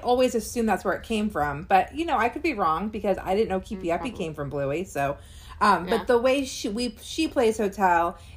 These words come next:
Speaker 1: is first you have to get in the car. So you get in,
Speaker 2: Uh-oh.
Speaker 1: you get in, like, a, in a pretend car, and you have to get all the stuffed animals in the pretend car, and you drive to the hotel.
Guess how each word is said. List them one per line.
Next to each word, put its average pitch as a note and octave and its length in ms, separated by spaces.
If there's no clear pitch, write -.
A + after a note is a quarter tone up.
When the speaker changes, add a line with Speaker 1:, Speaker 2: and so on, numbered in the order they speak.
Speaker 1:
is F3 540
first G#3+ 260
you C#4+ 60
have C#4 140
to C#4+ 80
get B3 120
in C4 120
the F4+ 80
car. F3+ 640
So A3 200
you G#3 60
get A3 160
in, A3+ 100
Speaker 2:
Uh-oh. G3+ 120
Speaker 1:
you A3+ 120
get G#3 140
in, G#3+ 100
like, A3 160
a, A3 180
in G#3+ 80
a G#3 60
pretend A3 500
car, F#3 540
and G3 60
you F#3+ 80
have F#3+ 60
to G3 60
get G3+ 100
all G3 80
the A3 60
stuffed C4 200
animals A3+ 280
in F3+ 80
the G3 80
pretend G3 360
car, D#3 300
and F#3+ 100
you F3 60
drive F3+ 360
to G3+ 80
the A#3 100
hotel. G#3 640